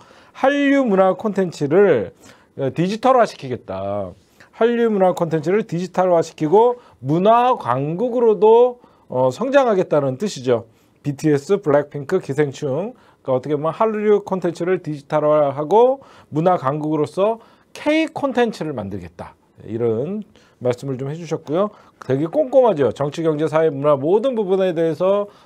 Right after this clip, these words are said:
대통령은, 어, 골고루 다 말씀을 해주셨고 그다음에 이제 북한 문제도 여러분들 어제는, 어, 북한의 김정은 위원장이 제팔 차, 어, 당대회에서,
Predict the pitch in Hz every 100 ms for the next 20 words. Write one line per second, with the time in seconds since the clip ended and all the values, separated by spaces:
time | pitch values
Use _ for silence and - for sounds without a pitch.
0 | _ - 131 151 143 143 170 226 240 -
1 | _ _ - 113 110 131 135 143 127 117
2 | 165 233 233 - 123 107 - 131 139 120
3 | 113 - 180 175 _ - 139 156 165 147
4 | 160 - 262 269 277 214 160 131 165 214
5 | 147 143 147 135 139 165 156 160 196 180
6 | _ _ 123 123 - 160 170 151 160 165
7 | 214 233 220 160 151 147 127 135 131 131
8 | - 170 165 - 180 180 - _ - 117
9 | 117 135 170 202 165 131 123 110 143